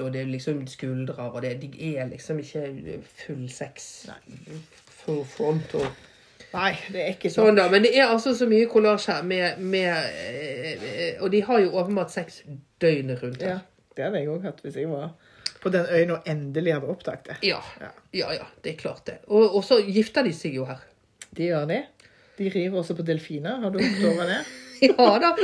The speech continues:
Speaker 1: det kommer, de kommer rett etter
Speaker 2: Ja,
Speaker 1: at
Speaker 2: ok,
Speaker 1: de
Speaker 2: ok,
Speaker 1: har,
Speaker 2: sorry, sorry. Det var
Speaker 1: de har
Speaker 2: bry-, det var
Speaker 1: giftet,
Speaker 2: bryllupsreisen.
Speaker 1: <laughs> de har giftet seg, og da, de danser til Chopin, og da er altså bryllupsreisen her på, eh, på Delfinene på ett null ni.
Speaker 2: Ja.
Speaker 1: Så da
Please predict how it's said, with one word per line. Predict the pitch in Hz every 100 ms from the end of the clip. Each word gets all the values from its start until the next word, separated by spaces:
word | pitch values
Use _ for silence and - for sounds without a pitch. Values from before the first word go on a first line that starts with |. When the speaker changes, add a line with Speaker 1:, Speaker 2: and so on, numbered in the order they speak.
| 320
Speaker 1:
det | - 233
kommer, | 285 254 247 226
de | 226
kommer | 254 240
rett | 262 -
etter | 202 202 220
Speaker 2:
Ja, | 214
Speaker 1:
at | 233
Speaker 2:
ok, | 190
Speaker 1:
de | 165
Speaker 2:
ok, | 160
Speaker 1:
har, | 180 170
Speaker 2:
sorry, | 165 156 143
sorry. | - 156
Det | 180
var | 202
Speaker 1:
de | 202
har | 190
Speaker 2:
bry-, |
det | 202
var | 196
Speaker 1:
giftet, | 262
Speaker 2:
bryllupsreisen. | 190 180 214 240 196 247 220 339 294
Speaker 1:
<laughs> | 330 - -
de | 208
har | 214
giftet | 233 240 254 -
seg, | 247 247 214
og | 190
da, | 196 196
de | 170 180
danser | 170 170 180 -
til | - 160
Chopin, | - 160 - - -
og | - 175
da | 185 175
er | 185 170 -
altså | 156 156 170
bryllupsreisen | 160 151 156 - 151 - 143 147
her | 160 151
på, | - 156 147 156 - - - - - - - - _
eh, | - 120 151 165
på | 170 180
Delfinene | 190 - 208 190 240 320 -
på | - 247 240
ett | 220 220 220
null | 220 247
ni. | 240 240 - - _ _ _
Speaker 2:
Ja. | 131 127 - -
Speaker 1:
Så | - 226
da | 233